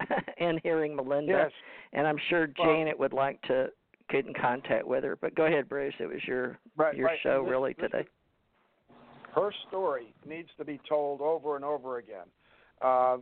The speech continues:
Speaker 2: because of its importance. It is really one of the most, um, uh, amazing stories, true stories that I have ever come across.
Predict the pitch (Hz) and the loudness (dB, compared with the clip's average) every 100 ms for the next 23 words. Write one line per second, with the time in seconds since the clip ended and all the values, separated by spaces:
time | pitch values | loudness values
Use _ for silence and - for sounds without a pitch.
0 | - 120 - 147 139 - 131 123 117 135 | -4 -8 0 2 0 -4 -6 -6 -10 -14
1 | 117 156 135 120 - - _ _ _ _ | -4 0 0 -2 -20 -20 _ _ _ _
2 | - 131 123 113 - 127 143 151 143 143 | -6 0 0 -2 -6 0 2 2 2 2
3 | 135 123 123 127 - - 117 113 _ - | 0 -2 -2 -2 -4 -8 -12 -12 _ -20
4 | - - 127 - 123 127 160 190 185 165 | -20 -8 -4 0 0 2 4 2 0 -8
5 | 160 - _ _ - - 175 165 131 131 | -10 -14 _ _ -20 -6 2 4 4 -2
6 | 123 _ - 185 208 - 143 120 123 135 | -12 _ -8 -6 -6 -4 -2 0 -2 -2
7 | 127 135 147 147 135 - 143 135 123 - | 2 4 4 2 -2 -2 -2 0 -2 -2
8 | 170 143 123 110 104 | 0 0 0 -2 -2